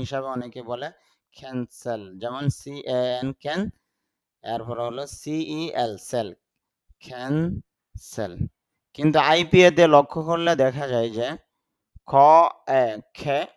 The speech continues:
এরপরে ন খেন, এরপরে এস, মানে এটা স সাউন্ড, খেন স, এ সর পরে ই সাউন্ড নেই, এই জন্য এ সাউন্ডটা আসবে না,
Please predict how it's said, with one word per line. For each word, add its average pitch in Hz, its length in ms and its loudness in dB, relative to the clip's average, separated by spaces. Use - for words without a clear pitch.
এরপরে 120 280 -2
ন - 20 0
খেন, 151 220 0
এরপরে 143 280 -2
এস, - 160 -6
মানে 127 220 0
এটা 120 140 -2
স - 20 -4
সাউন্ড, 98 220 -6
খেন 143 220 -4
স, - 20 -18
এ - 20 -6
সর 165 180 6
পরে 175 160 6
ই - 20 -2
সাউন্ড 131 260 0
নেই, 160 140 0
এই 123 120 -8
জন্য 143 160 -2
এ - 20 0
সাউন্ডটা 127 420 -2
আসবে 120 300 -4
না, 135 60 -10